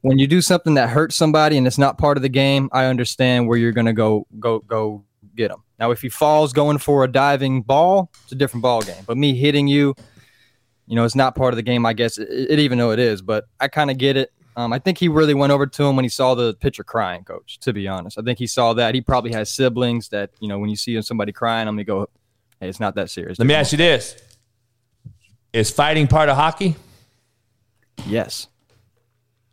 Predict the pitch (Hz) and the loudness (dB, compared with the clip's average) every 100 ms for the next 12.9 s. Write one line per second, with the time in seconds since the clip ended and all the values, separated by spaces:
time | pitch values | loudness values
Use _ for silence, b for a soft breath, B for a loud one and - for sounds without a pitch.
0 | _ _ - - - _ 120 127 117 131 | _ _ -20 -20 -20 _ -2 -2 2 0
1 | 127 117 - - _ _ _ _ _ _ | 0 -4 -8 -18 _ _ _ _ _ _
2 | _ _ _ - B B B - 143 143 | _ _ _ -20 B B B -2 0 2
3 | 139 127 _ _ _ _ _ _ _ b | 0 -6 _ _ _ _ _ _ _ b
4 | b b _ _ - - - 151 _ - | b b _ _ -18 -18 -20 -20 _ -20
5 | - - 170 160 170 156 117 101 - - | -6 -2 -2 2 4 4 2 -4 -12 -16
6 | _ - 147 151 143 123 135 165 - 156 | _ -2 0 0 0 0 0 0 2 2
7 | 147 139 - 143 147 147 160 156 139 127 | 2 0 -6 -10 -2 0 2 0 -2 -8
8 | _ _ _ - 156 147 139 123 139 170 | _ _ _ -2 2 4 2 0 -4 -4
9 | 151 117 - 180 190 170 180 151 135 131 | -4 -6 -2 0 0 0 0 2 2 2
10 | 147 123 131 127 117 107 101 98 120 110 | 2 0 -2 0 -2 -6 -8 -4 -2 -2
11 | 101 101 98 123 135 143 143 135 135 127 | -4 -6 -10 -2 0 2 0 0 0 0
12 | 123 131 117 120 120 - 127 123 - | 0 0 0 -2 -4 -2 -2 -2 -4